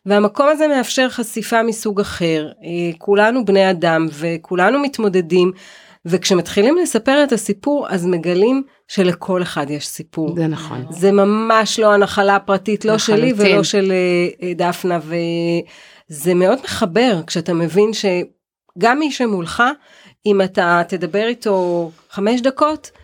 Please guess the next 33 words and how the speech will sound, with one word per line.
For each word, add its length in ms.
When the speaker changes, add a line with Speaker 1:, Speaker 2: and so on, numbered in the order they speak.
Speaker 1:
וטיפה 480
תשמע 340
מעבר 500
לדברים 580
Speaker 2:
לחלוטין. 300
Speaker 1:
היפים 380
והזוהרים 1300
שהוא 180
עושה, 320
יש 220
לו 80
סיפור, 540
כל 240
אחד. 260
Speaker 2:
לחלוטין. 520
וזה 300
באמת 340
מוביל 300
אותי 200
לשאלה 460
הבאה. 340
אני 140
גם 160
מאמינה 340
שלכל 600
אחד, 420
לא 100
רק 200
לכל 320
אחת, 480
אה, 60
יש 60
סיפור. 560